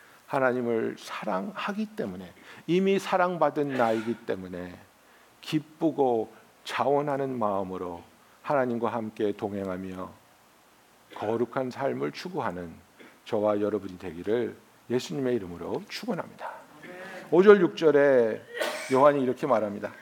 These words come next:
"누구든지 그의 말씀을 지키는 자는 하나님의 사랑이 참으로 그 속에서 온전하게 되었나니, 이로써 우리가 그의 안에 있는 줄을 아노라. 그의 안에 산다고 하는 자가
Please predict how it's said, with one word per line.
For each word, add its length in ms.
"누구든지 540
그의 300
말씀을 640
지키는 440
자는 600
하나님의 540
사랑이 580
참으로 500
그 120
속에서 420
온전하게 800
되었나니, 640
이로써 460
우리가 680
그의 260
안에 280
있는 260
줄을 460
아노라. 600
그의 200
안에 280
산다고 640
하는 340
자가 500